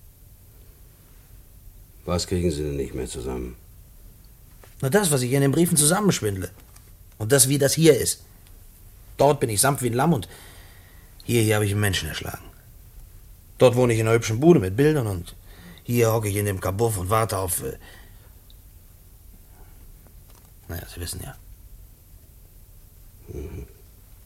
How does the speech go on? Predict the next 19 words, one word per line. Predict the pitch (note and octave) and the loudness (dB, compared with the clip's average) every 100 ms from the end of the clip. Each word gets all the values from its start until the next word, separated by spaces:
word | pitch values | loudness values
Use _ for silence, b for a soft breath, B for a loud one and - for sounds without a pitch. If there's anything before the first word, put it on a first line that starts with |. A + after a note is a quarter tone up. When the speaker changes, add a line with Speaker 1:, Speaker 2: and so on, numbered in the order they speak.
| - - - - - - - - - - | -20 -20 -20 -20 -20 -20 -20 -20 -16 -8
Speaker 1:
Und | D2 D#2 | -4 -2
wenn | D#2+ | -2
Sie | D#2+ | -4
schwer | C#2+ E2 E2+ | -4 0 2
krank | E2+ G2+ A2 - | 0 -2 -4 0
wären | E2 D#2 C#2+ | 0 0 -2
und | C#2 | -4
sich | C#2 C#2+ | -8 -10
zu | - | -6
Tode | - G2+ G2 | -2 -2 -2
quälen | F#2+ G2 G2 | 2 4 4
müssten, | G2+ G2 G2 F#2+ - - - - - - - - | 0 -2 -10 -12 -16 -20 -20 -20 -20 -20 -20 -16
dann | - C2 | -12 -10
ging's | C2 - | -8 -8
Ihnen | C2+ | -6
ja | C#2 D2 | -4 -4
auch | E2+ D2 | -6 -6
nicht | C2 - | -8 -8
besser. | C#2 C#2 | -6 -6